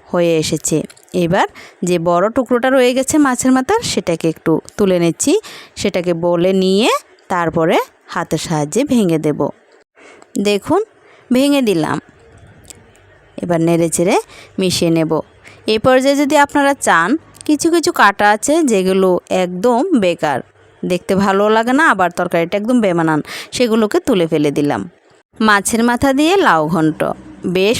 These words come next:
মজাদার খাবার কিন্তু। যারা যারা খান তো খানই, আর যারা খান না অবশ্যই একবার এভাবে রান্না করে দেখবেন। আমি নামিয়ে নিয়েছি, রান্নাটা already হয়ে গেছে। ধনেপাতা থাকলে সেটা আপনারা অবশ্যই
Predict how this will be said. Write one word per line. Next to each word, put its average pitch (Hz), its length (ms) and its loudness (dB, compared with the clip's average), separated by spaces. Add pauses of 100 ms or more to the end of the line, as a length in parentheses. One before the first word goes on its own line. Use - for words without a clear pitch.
মজাদার 277 460 2
খাবার 262 320 2
কিন্তু। 202 320 0 (560)
যারা 170 300 2
যারা 185 180 0 (120)
খান 214 220 0 (140)
তো 392 60 0 (100)
খানই, 190 360 2 (100)
আর 165 80 0 (100)
যারা 185 160 2 (100)
খান 240 200 -2
না 262 120 2
অবশ্যই 254 360 0
একবার 214 240 0
এভাবে 175 320 2
রান্না 175 320 0
করে 151 220 0
দেখবেন। 147 280 -2 (480)
আমি 165 140 2 (100)
নামিয়ে 170 360 0
নিয়েছি, 202 320 0 (200)
রান্নাটা 165 400 -2
already 156 380 0
হয়ে 165 260 2
গেছে। 147 260 -2 (560)
ধনেপাতা 226 400 2 (100)
থাকলে 277 240 -2 (140)
সেটা 202 280 -2
আপনারা 165 320 0
অবশ্যই 170 320 0